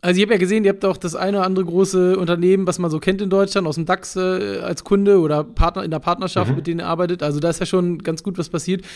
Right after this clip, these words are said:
Speaker 1: Ähm, was ist so, es gibt ja mal so die Vision bei Gründern, entweder ich mache ein Uni-, Unicorn draus und, äh, verkloppt das Ding <laughs> dann sozusagen, oder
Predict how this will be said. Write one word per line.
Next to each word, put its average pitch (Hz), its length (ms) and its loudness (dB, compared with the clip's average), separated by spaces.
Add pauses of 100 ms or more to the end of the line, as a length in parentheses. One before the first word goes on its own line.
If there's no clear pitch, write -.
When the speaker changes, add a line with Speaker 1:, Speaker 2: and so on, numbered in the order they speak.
(260)
Speaker 1:
Ähm, 170 420 0 (540)
was 180 380 0
ist 226 140 0
so, 226 320 6
es - 420 0
gibt 208 140 0
ja 226 80 4
mal 202 100 4
so 190 80 2
die 190 140 2
Vision 190 340 4
bei 180 220 6
Gründern, 185 560 4
entweder 180 400 4
ich 165 100 0
mache 165 560 0
ein 165 80 -2
Uni-, 214 500 -2
Unicorn 208 440 2
draus 196 400 4 (320)
und, 165 340 0
äh, 165 200 2
verkloppt 175 500 -2
das 208 160 2
Ding 214 180 0
<laughs> 185 80 4
dann 214 140 4
sozusagen, 185 760 2
oder 214 380 6